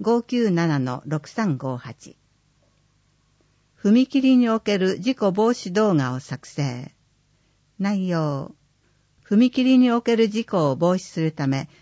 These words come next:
注意点をまとめた動画を作成しましたのでご覧ください。問い合わせ、生活課、電話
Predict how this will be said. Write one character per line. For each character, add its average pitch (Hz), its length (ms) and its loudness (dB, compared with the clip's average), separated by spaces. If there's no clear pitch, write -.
注 254 240 0
意 254 140 0
点 165 320 2
を 147 80 2
ま 147 160 0
と 233 100 0
め 226 160 2
た 202 140 -2
動 202 240 0
画 190 160 0
を 190 40 -2
作 - 260 -8
成 185 200 -2
し - 160 -10
ま 185 140 -2
し - 120 -14
た 151 120 -2
の 139 120 0
で 131 220 -6
ご 147 100 -2
覧 143 200 0
く 143 100 -10
だ 139 140 -6
さ 127 160 -12
い。 147 160 -16
問 226 220 0
い 214 80 0
合 185 60 -2
わ 175 100 -2
せ、 - 260 -6
生 240 260 -2
活 - 300 -10
課、 - 200 -6
電 170 300 0
話 139 200 -4